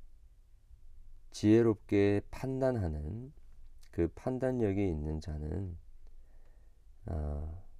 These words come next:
지식의 근거에서 행한다라는, 아, 말씀이죠.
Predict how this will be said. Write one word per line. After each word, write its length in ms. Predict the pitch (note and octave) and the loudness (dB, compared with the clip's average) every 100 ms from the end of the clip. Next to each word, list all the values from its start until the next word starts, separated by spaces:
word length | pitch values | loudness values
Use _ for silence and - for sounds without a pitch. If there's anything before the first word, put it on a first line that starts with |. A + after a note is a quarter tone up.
| - - | -18 -10
지식의 520 | - A#2+ - B2+ B2+ | -4 -2 0 2 2
근거에서 840 | - E2 D#2+ D#2+ D2+ D2+ F#2 G#2+ G#2+ - - - - | 2 0 2 2 0 -2 -4 -4 -8 -16 -18 -16 -10
행한다라는, 800 | - F2 D#2+ D#2 D2+ D2+ F2 A2 G2 - - - - - | -2 0 0 0 -2 -2 -2 -4 -6 -14 -20 -16 -14 -12
아, 120 | F2 | -10
말씀이죠. 720 | F2 E2 - E2 D2+ D#2+ D2+ | -8 -8 -6 -4 -4 -6 -8